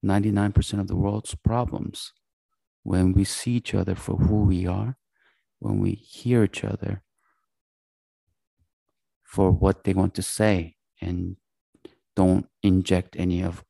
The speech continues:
our agenda, don't inject any of our thinkings into what other people are saying.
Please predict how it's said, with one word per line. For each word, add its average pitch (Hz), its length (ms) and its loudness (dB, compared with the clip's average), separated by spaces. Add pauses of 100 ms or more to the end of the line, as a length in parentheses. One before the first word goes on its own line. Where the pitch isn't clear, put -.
our 92 400 0 (360)
agenda, 87 640 -4 (540)
don't 87 160 0
inject 90 400 0
any 90 200 2
of 87 240 -4
our 92 220 2
thinkings - 540 -4
into - 240 -4
what - 120 -4
other - 220 -4
people - 320 -2
are 95 80 -4
saying. 98 420 0